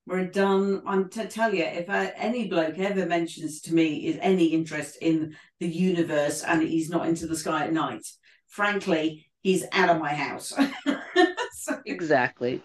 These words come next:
Speaker 1: um, George did get in there. He picks up on this whole defensiveness, actually, of, of Portia, doesn't he? And he starts to really sort of question her on it, and maybe a bit
Speaker 2: Th-, 'cause he had that turtleneck and jacket combo on. He thought he was a therapist.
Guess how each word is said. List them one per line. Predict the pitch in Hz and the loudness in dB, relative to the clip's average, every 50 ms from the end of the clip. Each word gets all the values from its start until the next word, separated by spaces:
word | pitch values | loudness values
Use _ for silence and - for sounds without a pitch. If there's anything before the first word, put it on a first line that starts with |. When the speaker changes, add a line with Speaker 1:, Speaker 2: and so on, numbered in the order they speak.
| _ | _
Speaker 1:
um, | - 233 247 247 233 233 - | 6 8 8 8 8 4 -6
George | - - 254 277 330 349 320 220 196 185 175 - - 190 180 - | -10 -8 -6 -4 -2 -2 0 -2 -2 -2 -4 -8 -10 -12 -12 -10
did | 226 240 240 226 - - | -8 -6 -6 -6 -8 -4
get | - 233 220 208 - - | 0 0 2 2 2 0
in | 208 202 202 196 185 | 0 0 0 0 -2
there. | - - - - - - 156 - - - | -4 -6 -6 -6 -6 -6 -8 -12 -14 -16
He | - 190 - 226 220 - | -16 -10 -8 -8 -6 -4
picks | - 269 262 - - - - | -4 -4 -4 -4 -6 -6 -4
up | 220 196 190 - | -4 -4 -4 -4
on | 196 180 165 165 160 - - | -4 -4 -2 -2 -4 -4 -4
this | 170 170 170 - | -6 -6 -6 -4
whole | - 180 165 165 165 165 - - _ _ _ _ _ _ _ _ _ _ | 0 2 2 2 2 0 -6 -20 _ _ _ _ _ _ _ _ _ _
defensiveness, | - 330 330 339 349 370 427 - - 277 226 196 185 160 143 - - | -2 0 2 4 4 2 2 -2 -6 -8 -4 -2 -2 -2 -4 -6 -8
actually, | 139 - - - - 143 143 143 139 | -10 -12 -12 -14 -12 -8 -6 -6 -6
of, | - - | -8 -10
of | - - 190 180 - | -10 -8 -8 -8 -4
Portia, | - 247 247 247 262 262 - - - 143 135 | 2 4 4 4 4 2 -2 -2 -4 -4 -4
doesn't | 127 175 185 185 170 151 | -4 -4 -6 -4 -4 -2
he? | 139 135 - - - - - _ - - - - - - | -4 -2 -4 -4 -8 -12 -16 _ -20 -20 -20 -20 -10 -2
And | - - 202 202 | 2 4 4 4
he | 196 | 4
starts | 185 - - 247 240 226 220 214 - - | 2 2 2 6 6 6 6 4 0 -2
to | - 214 190 | 0 4 4
really | 190 185 170 170 | 4 4 4 0
sort | - - 190 170 170 | 0 0 0 2 2
of | 165 165 | 0 -2
question | - - 233 226 226 - - - - - 180 165 156 151 156 | -2 -4 -2 -2 -2 -2 -4 -8 -6 0 2 2 2 2 0
her | - 175 156 147 147 151 | -2 0 0 0 -2 -2
on | 151 139 | -2 -2
it, | 147 135 - | -2 -2 0
and | 160 170 | 0 2
maybe | 170 190 196 196 185 185 | 2 2 2 2 2 2
a | 185 | 2
bit | 170 190 180 175 - - | 2 0 0 0 2 6
Speaker 2:
Th-, | - 539 466 - - | 6 6 6 6 6
'cause | - 554 508 | 6 8 10
he | 508 523 | 10 8
had | 508 523 494 480 | 8 6 6 6
that | 403 330 294 | 4 4 4
turtleneck | - - 453 494 494 415 381 370 320 339 330 339 - 392 | 0 0 2 2 2 2 0 2 4 4 4 4 2 -2
and | 302 285 | -2 0
jacket | 311 - - 370 - - - - 254 | 2 2 2 2 2 0 -6 -6 -2
combo | - 254 226 214 208 165 190 202 190 | 2 2 2 2 0 -2 0 0 2
on. | 185 180 175 175 | 2 2 2 2
He | 180 220 233 | 2 -2 -2
thought | - 311 311 | -2 -2 -2
he | 311 | -2
was | 294 262 233 | -2 -2 -4
a | 240 | -4
therapist. | 240 - 277 262 254 247 247 - 160 131 170 - - - | 0 2 4 6 6 4 4 0 -4 -4 -4 -10 -10 -8